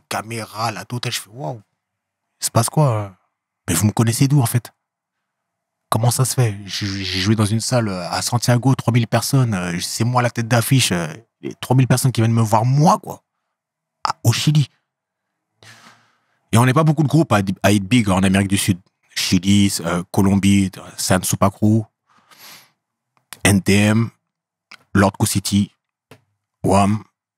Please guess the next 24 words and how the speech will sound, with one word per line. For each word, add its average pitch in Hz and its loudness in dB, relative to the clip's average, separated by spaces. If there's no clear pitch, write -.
Euh, 85 -2
après, - -4
t'as 82 -6
deux, 92 0
d'autres 85 -2
groupes - -6
peut-être, - -4
mais, 73 -14
euh, 82 -16
vraiment, 87 -2
euh, 87 -14
San 90 -2
Supacru, 101 0
Raga 87 -4
Sonic, 90 -4
euh, 80 -8
Co - -8
City, 87 -6
on 85 -14
est 90 -6
vraiment 90 -2
big 98 -2
là-bas, 101 -4
quoi. - -20